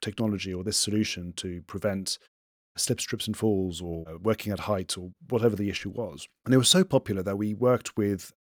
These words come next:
Professor David Gann from Imperial College, and we put together an innovation strategy based around the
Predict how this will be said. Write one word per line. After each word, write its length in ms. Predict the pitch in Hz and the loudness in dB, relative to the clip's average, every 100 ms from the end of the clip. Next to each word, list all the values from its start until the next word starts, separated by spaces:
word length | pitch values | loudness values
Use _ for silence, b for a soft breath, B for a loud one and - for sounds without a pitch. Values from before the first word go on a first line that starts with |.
| - | -10
Professor 320 | 110 123 107 | 0 2 2
David 300 | 104 104 90 | 2 2 2
Gann 440 | 104 101 95 98 95 - | 2 2 0 -2 -6 -8
from 380 | - 98 95 - | 0 0 0 -4
Imperial 340 | 98 113 104 | -2 2 2
College, 520 | - 113 95 82 - - _ _ - | 2 -2 -2 -6 -14 -16 _ _ -8
and 380 | 101 104 98 90 _ _ _ | -4 -2 -2 -6 _ _ _
we 100 | 123 | -2
put 200 | 110 160 | 0 -2
together 240 | - 104 95 | 0 0 2
an 100 | 104 | 0
innovation 400 | 107 107 143 127 | 0 0 -2 -4
strategy 360 | - 101 - - _ _ | -6 -8 -12 -18 _ _
based 300 | 123 135 - | 4 6 4
around 220 | 107 98 | 2 2
the 100 | 95 | -2